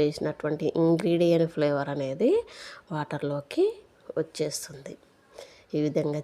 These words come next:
చేస్తే మనకు ఉప్మా అనేది చాలా టేస్టీగా వస్తుంది. So చూస్తున్నారు కదా, రెండు మూడు వెల్లుల్లి కూడా దంచి వేయడం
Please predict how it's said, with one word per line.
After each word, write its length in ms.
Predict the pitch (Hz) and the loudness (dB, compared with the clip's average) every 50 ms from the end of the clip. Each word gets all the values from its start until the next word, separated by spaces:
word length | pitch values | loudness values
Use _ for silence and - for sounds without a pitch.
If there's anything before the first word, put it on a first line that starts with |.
| - | -4
చేస్తే 340 | 165 151 143 - - - 170 233 311 403 453 453 359 247 | -4 -4 -4 -6 -8 -4 -2 2 2 2 2 2 2 2
మనకు 240 | 170 143 139 135 - 160 151 | 2 2 0 0 -2 -4 -6
ఉప్మా 260 | - - 160 151 143 | -4 -4 -4 -4 -4
అనేది 240 | 143 139 131 139 185 269 - - | -4 -4 -2 0 0 -2 -2 -2
చాలా 200 | 311 233 160 131 - - | -2 0 0 -2 -2 -2
టేస్టీగా 500 | 151 143 139 139 - - 143 143 135 139 131 131 | -2 -4 -4 -4 -6 -4 -2 -2 -2 -2 -4 -6
వస్తుంది. 340 | - - - - 147 147 - - _ _ - - - - - - _ - | -10 -12 -14 -14 -16 -18 -18 -20 _ _ -20 -20 -20 -20 -20 -18 _ -4
So 100 | - 196 170 156 151 - | 0 2 2 2 0 -2
చూస్తున్నారు 520 | - 165 156 - - - 160 156 156 156 151 156 | -6 -6 -6 -6 -4 -2 0 0 0 0 -2 -2
కదా, 200 | 143 143 156 175 233 294 359 415 415 370 294 240 - - - | -2 -2 -4 -4 -2 0 0 0 0 -2 -6 -8 -10 -6 -4
రెండు 180 | 180 151 156 151 151 | -2 -2 0 0 0
మూడు 180 | 151 151 147 147 147 | 0 0 0 -2 -2
వెల్లుల్లి 400 | 147 143 214 180 151 147 156 151 160 156 | -4 -2 -2 -2 0 0 0 -2 0 0
కూడా 220 | 156 151 - 220 294 427 480 - - - - - 165 - | 0 0 0 0 -2 -2 -4 -6 -12 -20 -20 -8 -4 -4
దంచి 420 | 147 143 139 135 - - - 285 392 466 466 - _ _ _ _ _ - - | -2 -2 -4 -8 -6 -2 0 0 0 0 -2 -6 _ _ _ _ _ -4 -2
వేయడం 360 | 156 147 143 143 143 156 202 | 0 2 2 2 2 0 -2